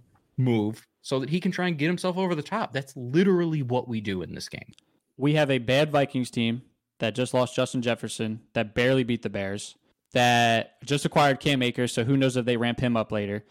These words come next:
Speaker 2: Alexander Mattison isn't even really that talented analytically. Uh, he's n-, always been a pretty poor performer when it comes to yards per carry.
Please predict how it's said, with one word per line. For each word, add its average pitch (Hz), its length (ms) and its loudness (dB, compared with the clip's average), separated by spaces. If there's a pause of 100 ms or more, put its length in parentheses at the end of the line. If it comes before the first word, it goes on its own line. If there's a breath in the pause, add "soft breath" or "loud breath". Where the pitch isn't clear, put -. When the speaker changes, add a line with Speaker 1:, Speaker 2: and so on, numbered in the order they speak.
(300 soft breath)
Speaker 2:
Alexander 165 420 4
Mattison 147 360 4
isn't 135 240 2
even 123 240 2
really 120 340 2
that 113 280 0
talented 120 480 0
analytically. 123 840 -2 (340)
Uh, 117 200 2
he's 117 240 0
n-, 120 140 -4
always 123 280 2
been 120 160 -2
a 107 60 -2
pretty 120 280 -2
poor 120 260 -2
performer 117 600 -2
when 110 140 -4
it 104 60 -6
comes 107 160 -6
to 104 80 -6
yards 101 200 -4
per 110 100 -8
carry. 127 460 0